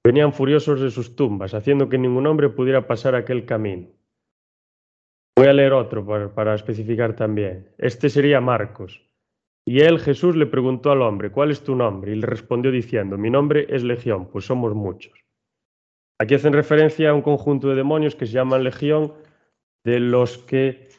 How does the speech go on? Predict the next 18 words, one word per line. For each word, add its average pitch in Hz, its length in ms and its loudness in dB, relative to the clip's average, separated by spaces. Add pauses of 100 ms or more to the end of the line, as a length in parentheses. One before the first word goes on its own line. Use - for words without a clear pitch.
(680)
Daniel 135 260 2
me 143 60 4
había 139 180 4
comentado 131 520 0
algo 147 220 0
que 123 60 -6
le 120 60 -2
gustaban 123 400 -4
bastantes 143 680 -2
y 120 480 -4
si 113 300 -8
quiere 135 260 2
lo 131 140 2
podemos 131 260 -2
comentar 120 420 0
en 117 120 2
un 110 120 -2
momento. 98 480 -8